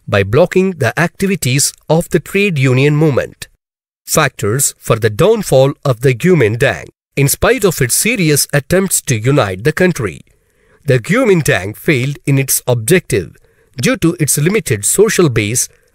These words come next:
and lack of political vision. One of the fundamental concepts of the Yat-sen's program, which was never implemented,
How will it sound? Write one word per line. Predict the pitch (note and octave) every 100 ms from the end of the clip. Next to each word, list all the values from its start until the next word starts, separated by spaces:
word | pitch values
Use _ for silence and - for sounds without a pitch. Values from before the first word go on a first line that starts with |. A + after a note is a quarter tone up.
| _
and | A2 G2+
lack | A#2+ D3
of | A2+ -
political | - D#3+ F#3 F3 D#3+ E3+
vision. | D#3 E3+ A#2+ F2 A1+ _ _ _ -
One | E3+ C4+
of | C4+
the | D#3
fundamental | - G#3 G3+ E3+ F3+ E3+ A#2
concepts | - F#3+ G3+ - G#2+ - - -
of | B2 -
the | A2
Yat-sen's | G#2 C#3+ F#3 - - D3 -
program, | - F3 C#3+ G#2+ D#2 C2+ _ _ _ -
which | E3+ G#3+
was | B2 G#2+
never | A2 D#3+ D#3 D#3
implemented, | - D3+ D#3 D3+ E3+ C3+ G#2 G2+